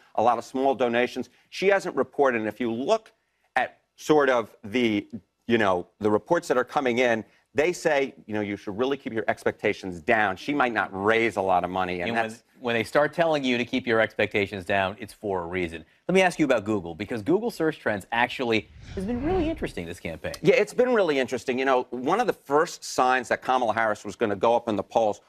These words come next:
Speaker 1: was her Google search trends on the day that she announced, that day that she launched her campaign. And if you look at the different Google searches on the day that they announced their campaign and compared all of them,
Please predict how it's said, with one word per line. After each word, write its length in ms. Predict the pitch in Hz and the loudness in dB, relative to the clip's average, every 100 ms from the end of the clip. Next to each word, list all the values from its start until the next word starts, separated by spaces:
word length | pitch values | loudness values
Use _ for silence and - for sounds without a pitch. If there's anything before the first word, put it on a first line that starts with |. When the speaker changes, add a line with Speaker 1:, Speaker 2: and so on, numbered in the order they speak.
| _ | _
Speaker 1:
was 160 | 120 113 | -2 0
her 100 | 120 | -2
Google 340 | 98 165 160 | 0 0 0
search 340 | - 139 127 - | 0 0 0 -2
trends 280 | 123 117 - | -2 -2 -2
on 140 | 113 | 0
the 80 | 110 | 0
day 260 | 95 127 131 | 0 2 2
that 160 | 117 | 0
she 240 | - - 110 | -4 -4 -2
announced, 400 | 101 101 87 - | 0 -2 -2 -4
that 180 | 101 - | -6 0
day 180 | 120 139 | 0 2
that 180 | 120 | -2
she 140 | - 110 | -4 -2
launched 340 | 107 110 - | 2 2 0
her 80 | 107 | -8
campaign. 500 | - 104 - 107 90 _ _ - | -4 -6 -4 -4 -4 _ _ -4
And 120 | 147 | -2
if 100 | 143 | -2
you 100 | 160 | -2
look 220 | 156 226 226 | 0 0 0
at 120 | 190 | -4
the 80 | 123 | -2
different 360 | 156 165 151 | -2 -2 -4
Google 280 | 147 147 135 | -2 0 0
searches 420 | - 131 120 117 | 2 0 0 -4
on 80 | 110 | -2
the 80 | 107 | -2
day 260 | 92 139 | 2 2
that 160 | 123 120 | 2 -2
they 240 | 113 104 - | -2 -4 0
announced 400 | 101 104 123 120 | 0 2 -2 -2
their 80 | 110 | -6
campaign 400 | - 107 - 107 | -4 -6 -2 -4
and 80 | 95 | -4
compared 400 | 92 - 143 120 | -6 0 0 2
all 180 | 117 123 | 2 2
of 60 | |
them, 100 | 107 | 0